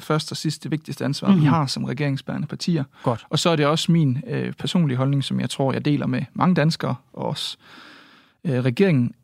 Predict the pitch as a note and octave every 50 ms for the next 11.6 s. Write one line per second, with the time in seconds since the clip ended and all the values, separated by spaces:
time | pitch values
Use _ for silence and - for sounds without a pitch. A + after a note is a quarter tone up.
0 | _ - B2+ B2+ - - - - - _ _ - E3+ C#3 C#3 C3 B2+ B2+ C3 C3
1 | C3+ C3+ C3+ B2+ - _ _ _ _ _ _ _ _ _ _ _ _ - B2+ C3+
2 | D#3 D#3 D#3 D3+ F3+ E3 F3 D#3 C#3 C3+ - - - C3 - - - - - -
3 | - - B2+ D3 C#3 D3+ C#3 B2+ A#2+ B2 B2 A#2 - C3 B2+ E3 E3 D#3 C#3 C3
4 | B2 - - - - - C3 - - - - A1+ - - - - - - - -
5 | C3 B2 B2+ - - E3+ E3 C#3+ - - - E2+ B2+ C3 C#3 D#3 F3+ F3 E3+ -
6 | - - - - B2+ - C3 B2 - C#3+ - - - - - D#3 E3 D#3+ C#3 C3
7 | C3 B2 - - - - - - - - - - - - E3 E3+ D#3 C3 - -
8 | D#3 D#3 E3 - - - - - - - - - _ - C3 D#3 D3 C3+ D3+ C#3
9 | B2+ B2+ C3+ C#3+ D3 C#3 C#3 C3+ C3 - F3+ E3+ F3 - - - C3+ - C3 C3+
10 | - - C#3+ - - - - - B2 B2 D3 E3+ - - - C#3 C3+ C3+ C3 C3
11 | C3+ - D3 C3 - - C3 B2+ B2 A#2+ B2+ B2